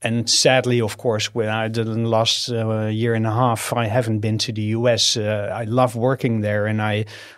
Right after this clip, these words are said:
I love the culture. I would never wanna live there, I think, but I, I love working there, and with all the, you know, with all the silly senior vice presidents you talk to and the senior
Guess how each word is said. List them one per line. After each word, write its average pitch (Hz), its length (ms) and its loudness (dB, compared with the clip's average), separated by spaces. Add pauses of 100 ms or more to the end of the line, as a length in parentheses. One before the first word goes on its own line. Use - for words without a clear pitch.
(120)
I - 60 -6
love 117 240 2
the 117 80 -2
culture. 143 640 0 (320)
I 117 80 -6
would 123 160 2
never 131 260 4
wanna 110 280 2
live 117 300 0
there, 151 260 0
I 160 80 2
think, 170 340 -2
but 120 160 2
I, 110 200 -2
I 107 160 -2
love 120 280 2
working 123 460 2
there, 123 280 2
and 107 280 -2
with 110 160 -2
all 113 180 2
the, 107 300 -2 (480)
you 107 80 -10
know, 104 60 -8
with 110 200 -6
all 107 120 -2
the 107 100 -4
silly 110 460 0
senior 117 500 0
vice 107 300 0
presidents 120 720 0
you 117 180 2
talk 120 320 2
to 127 300 4
and 120 160 2
the 113 200 4
senior 123 760 4